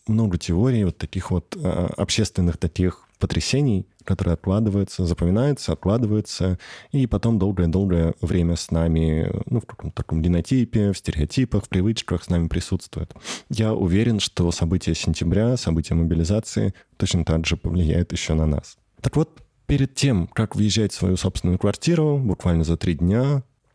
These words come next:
я принял решение ехать. Я принял решение отказаться, не ночевать даже ни разу в своей новой квартире, которую я очень ждал, оставить все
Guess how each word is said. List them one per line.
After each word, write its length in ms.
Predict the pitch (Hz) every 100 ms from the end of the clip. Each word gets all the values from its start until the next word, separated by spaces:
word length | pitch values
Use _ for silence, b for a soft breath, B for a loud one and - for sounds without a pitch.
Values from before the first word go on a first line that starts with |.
| _
я 140 | 104 110
принял 260 | 80 80
решение 500 | 80 - 95 85 82 - -
ехать. 480 | - 76 - - _ -
Я 140 | 92
принял 380 | 95 107 82 76
решение 560 | 87 - 143 131 123 - _
отказаться, 920 | - - 104 92 90 80 - 76 78 - _
не 260 | 113 110 107
ночевать 560 | 101 - 98 85 73
даже 300 | - 78 73
ни 100 | 76
разу 300 | 80 78 67
в 40 | -
своей 320 | - 76 73 -
новой 240 | 82 76
квартире, 460 | - 71 - - 82
которую 320 | - - 73
я 80 | 69
очень 260 | 73 -
ждал, 400 | 87 101 135 156 - B B B B
оставить 460 | 110 - 92 71 -
все 380 | - 76 65